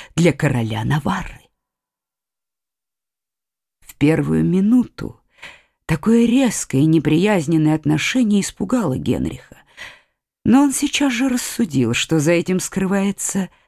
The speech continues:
досада, а досада — маска любви.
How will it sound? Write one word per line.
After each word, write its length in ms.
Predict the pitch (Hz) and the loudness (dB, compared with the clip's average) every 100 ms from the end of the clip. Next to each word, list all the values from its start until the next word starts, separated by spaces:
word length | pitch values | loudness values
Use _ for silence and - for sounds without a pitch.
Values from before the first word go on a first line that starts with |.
| _ | _
досада, 800 | 139 190 - - 247 180 131 - _ _ _ _ _ _ _ _ | -8 -6 -4 -4 -6 -8 -14 -20 _ _ _ _ _ _ _ _
а 160 | - 127 | -2 -2
досада — 880 | 113 113 - - 95 73 110 135 165 _ _ _ _ _ _ | -2 -4 -6 -6 -6 -6 -6 -8 -8 _ _ _ _ _ _
маска 600 | 120 120 117 113 - - 170 | -2 0 0 -4 -10 -6 -2
любви. 500 | 180 160 170 262 | -2 -4 -8 -10